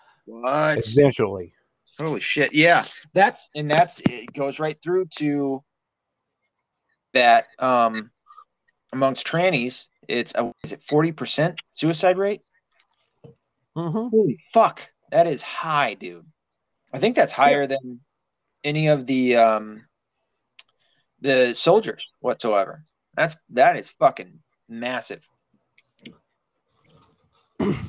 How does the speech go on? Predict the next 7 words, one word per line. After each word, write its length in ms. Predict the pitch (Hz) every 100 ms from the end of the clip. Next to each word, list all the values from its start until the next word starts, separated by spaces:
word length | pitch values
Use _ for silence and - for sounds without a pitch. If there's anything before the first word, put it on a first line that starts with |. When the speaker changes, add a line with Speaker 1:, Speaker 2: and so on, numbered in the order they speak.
| -
Speaker 2:
Well, 160 | - 175
I 60 | 185
listened 400 | 240 294 220 -
to, 580 | 196 185 185 170 160 -
uh, 240 | 147 131 113
Brian 520 | 110 123 151 165 156
Suits, 680 | 131 - 131 110 101 -